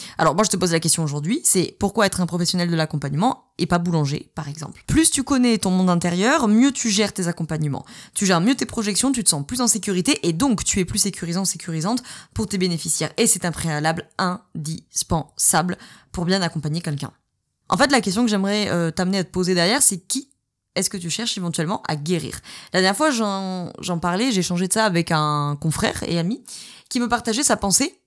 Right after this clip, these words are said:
avec laquelle je suis plutôt en accord. Qui disait, soit on accompagne parce qu'on veut se guérir soi-même, à travers l'autre, soit on accompagne pour guérir quelqu'un qu'on n'a pas réussi à sauver, souvent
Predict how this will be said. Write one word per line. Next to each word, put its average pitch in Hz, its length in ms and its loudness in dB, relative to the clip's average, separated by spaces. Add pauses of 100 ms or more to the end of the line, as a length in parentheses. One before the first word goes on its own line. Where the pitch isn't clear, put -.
avec 190 200 0
laquelle 202 200 0
je - 60 2
suis 214 60 -2
plutôt 220 220 0
en 208 60 2
accord. - 320 -2 (500)
Qui 208 120 -6
disait, 196 360 0
soit - 460 2 (560)
on 202 100 0
accompagne 208 440 2
parce 185 120 -2
qu'on 175 120 -2
veut 175 100 2
se 175 100 2
guérir 185 360 2
soi-même, 175 480 0 (680)
à 151 60 -2
travers 143 300 -2
l'autre, - 260 -8 (560)
soit 330 220 4
on 240 80 2
accompagne 208 500 4 (300)
pour 202 160 0
guérir 262 380 2
quelqu'un 220 360 2
qu'on 220 120 -4
n'a 175 120 0
pas 247 140 2
réussi 190 380 0
à 170 60 0
sauver, 185 380 2
souvent 202 480 2